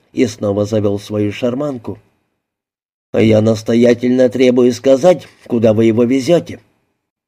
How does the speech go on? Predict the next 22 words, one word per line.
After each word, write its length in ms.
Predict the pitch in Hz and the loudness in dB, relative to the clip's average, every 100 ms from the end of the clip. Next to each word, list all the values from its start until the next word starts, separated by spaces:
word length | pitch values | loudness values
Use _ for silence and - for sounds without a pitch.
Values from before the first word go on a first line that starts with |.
| - | -8
"Он 340 | 101 117 117 | 0 0 0
будет 320 | 113 120 123 | 0 2 2
в 80 | 113 | 0
безопасности", 960 | 113 117 127 127 160 - 104 - 85 - _ _ _ _ 113 | 0 0 0 0 0 -2 -10 -12 -16 -20 _ _ _ _ -6
"Но 260 | 117 107 | -2 -2
где?" 340 | 104 107 151 110 - _ _ _ _ _ _ _ _ _ _ _ _ _ - | -2 -2 -2 -4 -12 _ _ _ _ _ _ _ _ _ _ _ _ _ -14
"Мистер 580 | 95 98 113 107 127 123 | -8 -4 -4 0 0 0
Ронси, 540 | 139 151 120 - 82 - _ _ _ _ | 0 0 -2 -8 -14 -18 _ _ _ _
если 380 | - 104 110 117 | -4 -2 0 0
вы 180 | 113 127 | 2 2
узнаете 540 | 123 107 127 127 123 | 2 2 2 2 0
где, 360 | 123 127 165 127 - _ | -2 2 0 0 -8 _
шансы 540 | - 117 113 110 127 | -8 -2 -2 -2 -2
на 120 | 120 127 | 0 0
то, 220 | 160 160 | 2 0
что 200 | - 107 | 0 -4
он 140 | 104 | -2
будет 300 | 98 107 107 | -4 -4 -6
в 40 | - | -4
порядке, 560 | 131 156 160 - 85 - _ | -2 0 -2 -8 -12 -12 _
уменьшатся 720 | - 127 110 101 - 107 107 117 | -6 -2 -2 -4 -6 -8 -4 -4
вдвое. 460 | 117 156 156 82 | -2 2 2 0